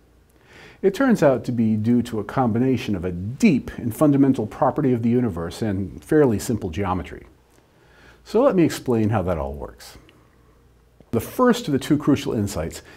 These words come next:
is that Einstein taught us that space and time were not separate entities, but rather they are two components of a bigger idea called space-time. I'll give you a helpful visual way to think about this in a moment, but for right now,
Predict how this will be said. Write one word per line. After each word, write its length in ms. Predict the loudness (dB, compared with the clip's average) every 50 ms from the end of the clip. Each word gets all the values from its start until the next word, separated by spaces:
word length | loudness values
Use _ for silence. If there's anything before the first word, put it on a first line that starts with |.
| -20 _
is 160 | -10 -8 -6 -4
that 100 | -4 -2
Einstein 560 | 0 2 2 2 0 2 0 2 2 2 0
taught 300 | 2 4 4 4 4 2
us 180 | -2 -4 -6
that 180 | -8 -8 -8 -8
space 400 | -10 -4 0 0 2 2 0 0
and 120 | -2 -2
time 320 | -2 -2 -2 -2 -2 -4 -4
were 80 | -4
not 260 | -2 0 0 -2 -2 -6
separate 420 | -4 -2 -2 0 0 -2 -2 0
entities, 540 | -2 -4 -4 -4 -8 -12 -12 -14 -14 -16 -20 -20 -20 -20 -20 -20 _ _
but 80 | -6 -4
rather 480 | 0 2 2 4 4 4 2 2 2 2
they 180 | 0 0 0
are 140 | 0 -2 -2
two 240 | -4 -2 -2 -2 0
components 580 | 2 0 0 0 0 -2 -2 -2 -4 -4 -6
of 80 | -6 -4
a 180 | -4 -4 -6 -6
bigger 440 | -6 2 4 4 4 4 2 2
idea 320 | 2 0 -2 -4 -6 -8 -8
called 340 | -8 -8 -8 -8 -8 -12 -16
space-time. 640 | -18 -8 -6 -6 -6 -6 -6 -10 -12 -14 -14 -16 -20 -20 _ _ _ _ _ _ _ _ _ -20 -20 -20 -20 -20 -20 -20 -20 -20 -10 _
I'll 120 | -2 0
give 180 | 0 2 4 6
you 120 | 6 6
a 40 | 4
helpful 580 | 4 4 2 2 2 2 2 2 2 2 -2 -8 0
visual 400 | 2 2 4 6 4 4 6 4
way 160 | 4 2 2
to 80 | 0
think 220 | -2 -2 -2 -2 -2
about 240 | -2 -2 -4 -4 -6
this 180 | -8 -8 -6
in 80 | -6 -4
a 60 | -2
moment, 480 | -2 0 0 0 -2 -4 -8 -12 -8 -6
but 200 | -6 -6 -8 -8
for 140 | -6 -2
right 220 | 2 4 4 4 4
now, 400 | 4 4 4 2 0 -2 -6